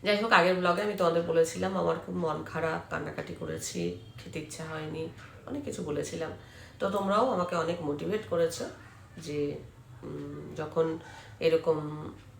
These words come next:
সিচুয়েশন হবে তখন ভালো ভালো কথাগুলোই মনে পড়বে। খুব মানে তোমাদের অসংখ্য ধন্যবাদ মোটিভেট করার জন্য। আর সত্যি কথা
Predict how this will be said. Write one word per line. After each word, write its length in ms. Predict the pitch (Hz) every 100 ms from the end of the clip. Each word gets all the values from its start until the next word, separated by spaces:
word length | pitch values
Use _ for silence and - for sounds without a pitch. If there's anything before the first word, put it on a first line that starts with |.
| - - -
সিচুয়েশন 600 | - 202 208 185 196 185
হবে 280 | 165 - 466
তখন 240 | - - 160
ভালো 280 | - 180
ভালো 200 | 165 165 147
কথাগুলোই 420 | 135 - 175 359
মনে 300 | - 139 135 -
পড়বে। 340 | - 135 156 - - - - - - - - - -
খুব 240 | - 247 - - -
মানে 280 | 170 - -
তোমাদের 220 | 190 101
অসংখ্য 380 | - - 98 247
ধন্যবাদ 440 | 196 175 165 -
মোটিভেট 420 | 202 175 170 175
করার 280 | - 160 165
জন্য। 360 | 165 170 254 427 - - -
আর 160 | 151
সত্যি 260 | - 165 170
কথা 260 | 165 311